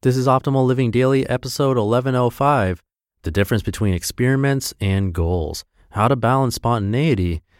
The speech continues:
with the Focused Pursuit of Fame, by Cal Newport of cal newport dot com, and I'm Justin Malik. Happy Thursday, and welcome to one of the only podcasts in the world where blogs are narrated to you for free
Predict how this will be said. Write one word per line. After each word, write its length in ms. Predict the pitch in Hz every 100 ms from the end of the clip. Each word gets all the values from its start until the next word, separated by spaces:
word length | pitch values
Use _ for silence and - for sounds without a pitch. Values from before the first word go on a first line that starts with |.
| -
with 100 | 90
the 100 | 85
Focused 480 | - 117 123 131 -
Pursuit 520 | 127 117 110 98 90
of 240 | 92 85
Fame, 480 | - 87 92 85 73 _ _ _ -
by 100 | 87
Cal 240 | 95 92
Newport 540 | 90 98 110 113 117 -
of 180 | 92 -
cal 300 | 98 98 98
newport 520 | 95 107 113 113 -
dot 240 | 98 -
com, 400 | - 117 131 135 - _ _ -
and 160 | 98 120
I'm 100 | 120
Justin 280 | 139 131
Malik. 380 | 135 156 104 - _ _ _ _ _ -
Happy 200 | 123 127
Thursday, 640 | - 139 143 135 147 147
and 80 | 113
welcome 300 | 110 123 127
to 100 | 120
one 180 | 110 127
of 100 | 110
the 120 | 101 -
only 340 | 147 170 151
podcasts 540 | - 151 147 135 113 -
in 140 | 175
the 80 | 143
world 500 | 123 175 117 95 92
where 180 | 98 90
blogs 320 | 104 117 110
are 80 | 104
narrated 400 | 107 113 101 92
to 140 | 139
you 260 | 139 139 131
for 260 | 131 127
free 540 | - - 180 143 110